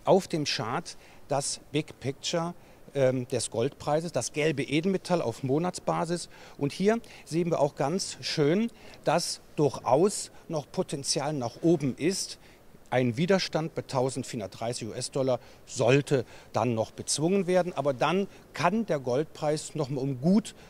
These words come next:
hundert U-S-Dollar nach oben klettern. Also Gold bleibt sicherer Hafen,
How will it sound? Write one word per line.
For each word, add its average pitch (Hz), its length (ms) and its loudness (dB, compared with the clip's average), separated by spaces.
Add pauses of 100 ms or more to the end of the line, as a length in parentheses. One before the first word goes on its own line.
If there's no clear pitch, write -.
(120)
hundert 160 400 2
U-S-Dollar 135 520 -2
nach 120 200 -4
oben 131 360 0 (200)
klettern. 110 340 0 (180)
Also 135 220 0
Gold 160 560 0 (280)
bleibt 131 600 0 (240)
sicherer 131 540 -2
Hafen, 131 500 -2